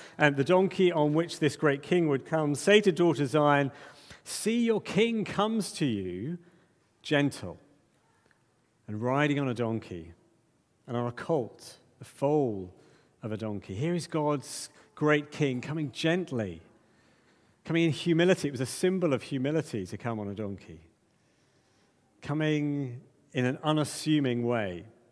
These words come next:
And Jesus is making a statement to them. For anyone who could have seen what was going on, amidst the crowd, the noise, the expectation, he's making a, a statement for them. "I am the King of Peace and the Prince of Peace,"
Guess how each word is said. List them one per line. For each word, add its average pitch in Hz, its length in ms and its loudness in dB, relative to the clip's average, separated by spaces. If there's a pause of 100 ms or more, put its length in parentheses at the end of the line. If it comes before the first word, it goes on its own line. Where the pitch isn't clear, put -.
(340)
And 156 140 0
Jesus 214 280 0
is 190 140 2
making 185 300 -4
a 160 40 0
statement 180 680 0
to 147 60 -2
them. 123 100 0
For 175 80 -2
anyone 240 300 4
who 202 120 6
could 196 140 2
have 156 80 -4
seen 220 340 2
what 180 140 2
was 160 100 -2
going 175 160 6
on, 147 100 6
amidst 170 360 4
the 208 80 0
crowd, 202 560 6
the 156 80 6
noise, 196 460 6
the 180 100 4
expectation, 170 920 0 (220)
he's 139 180 -4
making 202 340 4
a, 165 220 2
a 147 60 0
statement 190 580 2
for 139 220 -2
them. 131 180 0
"I 175 240 -4
am 170 760 2 (1040)
the 123 80 -8
King 139 360 -2
of 104 180 -4
Peace - 680 -10 (720)
and 117 120 -2
the 135 60 0
Prince 196 480 -2
of 120 80 -8
Peace," - 600 -8